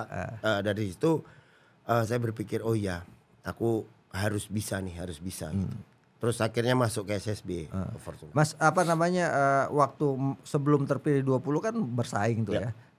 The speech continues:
Speaker 1: Eh, pesaing-pesaing, eh, Mas Indri siapa aja waktu itu?
Speaker 2: Banyak, Mas.
Speaker 1: Eh.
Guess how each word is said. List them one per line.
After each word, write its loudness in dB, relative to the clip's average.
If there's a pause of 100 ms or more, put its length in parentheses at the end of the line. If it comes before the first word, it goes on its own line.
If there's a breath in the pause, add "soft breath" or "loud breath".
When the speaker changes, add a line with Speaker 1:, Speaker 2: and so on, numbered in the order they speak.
Speaker 1:
Eh, -2 (400)
pesaing-pesaing, 2
eh, 0
Mas 0
Indri -2
siapa -2
aja -2
waktu -2
itu? -8
Speaker 2:
Banyak, 8
Mas. 2
Speaker 1:
Eh. -2